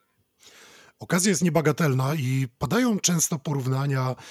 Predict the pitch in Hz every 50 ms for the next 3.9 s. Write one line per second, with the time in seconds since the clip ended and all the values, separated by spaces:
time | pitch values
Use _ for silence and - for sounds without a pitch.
0 | - - - - - - - - 143 135 127 120 127 135 143 131 117 - 123 -
1 | 123 123 123 120 123 120 120 117 110 - - - 127 123 120 120 120 117 117 110
2 | - - 127 113 139 139 131 123 113 110 - - 135 120 110 - - 113 113 113
3 | - - - - - - - - - - - - 117 120 147 139 131